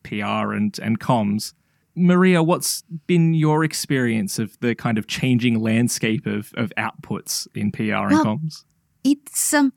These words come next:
Speaker 2: the challenge comes, um, wh-, with, which,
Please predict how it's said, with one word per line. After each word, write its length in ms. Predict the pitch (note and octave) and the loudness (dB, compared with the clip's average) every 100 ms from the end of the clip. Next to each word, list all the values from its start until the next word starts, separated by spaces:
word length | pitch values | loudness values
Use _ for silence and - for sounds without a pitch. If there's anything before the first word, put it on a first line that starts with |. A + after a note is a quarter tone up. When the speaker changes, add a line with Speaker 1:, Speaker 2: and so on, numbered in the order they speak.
| _ _ - | _ _ 2
Speaker 2:
the 120 | C#4+ | 2
challenge 600 | - D#4+ F4+ G#4 F4+ - | 4 2 0 0 -2 -4
comes, 540 | - G#3+ F#3 F3 - - _ _ _ | 2 6 6 4 0 -12 _ _ _
um, 280 | D3+ A#2+ - _ | -4 -4 -10 _
wh-, 340 | G3 G#3 A#3+ - | -2 0 0 0
with, 260 | G#3 B3 - | 0 0 -2
which, 220 | G#3 A3 | -4 -2